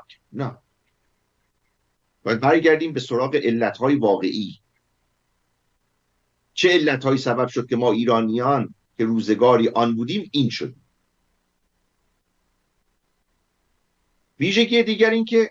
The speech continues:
انسان‌ها می‌توانند تغییر بکنند و این تغییر با تغییر اندیشه است، با تغییر دانشه. یعنی با صرف دعا کردن و نیایش کردن چیزی حل نمیشه. باید بریم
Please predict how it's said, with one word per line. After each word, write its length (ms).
انسان‌ها 540
می‌توانند 640
تغییر 600
بکنند 600
و 60
این 200
تغییر 640
با 120
تغییر 380
اندیشه 420
است، 260
با 140
تغییر 380
دانشه. 540
یعنی 140
با 100
صرف 220
دعا 460
کردن 340
و 80
نیایش 460
کردن 220
چیزی 180
حل 220
نمیشه. 300
باید 300
بریم 460